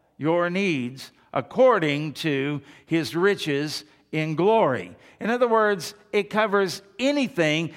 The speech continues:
and everything that you need. Someone said one time, "If God doesn't provide it, you don't require it." That's a good thing to remember.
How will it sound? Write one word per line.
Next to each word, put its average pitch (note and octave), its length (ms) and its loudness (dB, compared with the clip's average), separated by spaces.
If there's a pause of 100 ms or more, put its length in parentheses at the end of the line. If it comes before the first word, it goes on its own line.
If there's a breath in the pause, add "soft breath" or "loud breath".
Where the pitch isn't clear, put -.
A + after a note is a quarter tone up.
(160 loud breath)
and F3+ 220 2
everything F3+ 720 0
that E3 140 -4
you E3 160 -4
need. F3 380 -4
Someone D3+ 380 -8
said D#3+ 280 -6
one D3 220 -6
time, F3 380 -4
"If B2 140 -10
God D#3 300 -2
doesn't C#3+ 360 -6
provide D3 480 -2
it, G3 180 -2
you E3 180 -4
don't C#3+ 260 -4
require D#3 680 -2
it." F#2+ 240 -14 (460 soft breath)
That's - 120 -14
a A3+ 80 0
good A3+ 280 -2
thing G#3+ 200 -4
to G#3 60 -2
remember. G3+ 640 -4